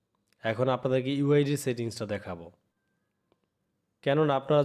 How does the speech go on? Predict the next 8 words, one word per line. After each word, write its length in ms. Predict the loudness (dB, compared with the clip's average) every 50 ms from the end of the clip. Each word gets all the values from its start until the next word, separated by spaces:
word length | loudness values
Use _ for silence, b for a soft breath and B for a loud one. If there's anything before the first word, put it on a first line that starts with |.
| 4 2
যখন 180 | 2 2 0 -2 0
কিনা 160 | 0 0 -2 0 0
হার্ড 180 | 0 -2 0 0 0
ডিভাইসের 400 | 2 4 4 4 4 2 -2 -2 -2
সেটিংসটা 500 | -2 -2 -2 -4 -6 -8 -8 -8 -6 -6 -6 -4
করতে 240 | -4 -4 -4 -4 -4 -2 -2
যাবেন, 240 | -2 -2 -2 -6 -8 -12 _ _ _ b b b b b b b b _ _ -2
তখন 260 | -2 0 0 0 -2